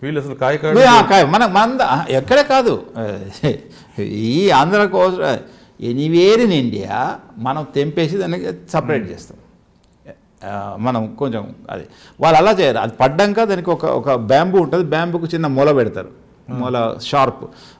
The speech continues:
Speaker 2: వాళ్ళు ఒక జోల వేసుకుంటారు పిల్ల, వాళ్ళకి మంచి ఎంప్లాయ్‌మెంట్ ఈ టైంలో. ఆ, అది తీసేసుకొని ఎక్కడ పండు పడితే దాన్ని ఇట్లా కుచ్చుతుంది అని. అంటే వంగి తీయడం కష్టమవుతుంది
Speaker 1: మ్మ్.
Speaker 2: కదా,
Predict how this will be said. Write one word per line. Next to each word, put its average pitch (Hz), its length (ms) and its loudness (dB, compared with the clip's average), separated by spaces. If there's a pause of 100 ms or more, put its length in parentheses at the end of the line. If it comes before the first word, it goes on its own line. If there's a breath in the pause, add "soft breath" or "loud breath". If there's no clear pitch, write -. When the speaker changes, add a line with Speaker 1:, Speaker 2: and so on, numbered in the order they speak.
Speaker 2:
వాళ్ళు 151 280 2 (160)
ఒక 127 300 -2
జోల 156 300 4
వేసుకుంటారు 98 500 -4 (360)
పిల్ల, 127 160 -2
వాళ్ళకి 156 280 -2
మంచి 214 240 -4
ఎంప్లాయ్‌మెంట్ 170 520 -2
ఈ 110 680 -8
టైంలో. 107 420 -4 (440 loud breath)
ఆ, 143 60 2
అది 139 200 2
తీసేసుకొని 165 480 0
ఎక్కడ 165 200 2
పండు 185 260 0
పడితే 190 180 0
దాన్ని 190 140 -2
ఇట్లా 160 140 -4
కుచ్చుతుంది 151 440 -10
అని. - 100 -20 (1040)
అంటే 131 320 -14
వంగి 131 300 -2
తీయడం 208 240 0
కష్టమవుతుంది 165 480 -4
Speaker 1:
మ్మ్. 95 100 -8
Speaker 2:
కదా, 110 300 -2